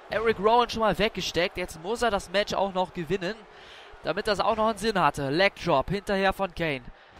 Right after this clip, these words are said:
Vielleicht ist das große rote Monster jetzt richtig wach und auf hundertachtzig und dann ist Kane meiner Meinung nach unaufhaltbar, wenn er wirklich jetzt quasi im Rage-Modus ist. Aber da muss er jetzt wirklich abgehen. Schickt da Eric Rowan in die Ecke.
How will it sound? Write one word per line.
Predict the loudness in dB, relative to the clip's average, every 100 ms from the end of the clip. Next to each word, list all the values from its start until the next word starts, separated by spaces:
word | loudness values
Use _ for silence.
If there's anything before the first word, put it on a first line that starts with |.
| -20 -4
Vielleicht | 4 4 4
ist | -4 -4
das | -4
große | 0 0 2 -2
rote | -2 0 0
Monster | 0 0 -2
jetzt | -4 -4
richtig | -8 -8 -4 0
wach | 0 0
und | -4
auf | -4
hundertachtzig | -2 0 0 -2 -6 -6 -6 -6
und | 2
dann | 4 4 0 -16 -20 -20 -20 -20 -20 -20 -2
ist | -2 0
Kane | 2 2 4
meiner | 4 4 4
Meinung | 4 4
nach | 2 2
unaufhaltbar, | 4 6 6 6 6 4 4 4 4
wenn | 0
er | 2 0
wirklich | 0 -6 -6 -6 -2
jetzt | -2 -4 -16 -20 -20 -20 -2
quasi | 0 0 -2
im | 4
Rage-Modus | 4 4 -2 -6 -4 -4 -4
ist. | -2 -2
Aber | 2
da | 2
muss | 2 -2
er | 0
jetzt | 0 -4
wirklich | -6 -4 2 2
abgehen. | 2 -2 -4 -6 -14 -20 -20 -20 -20 -20
Schickt | -6 0 0 2
da | 4
Eric | 4 2
Rowan | 0 2 2 0
in | -4 0
die | 0
Ecke. | 0 -4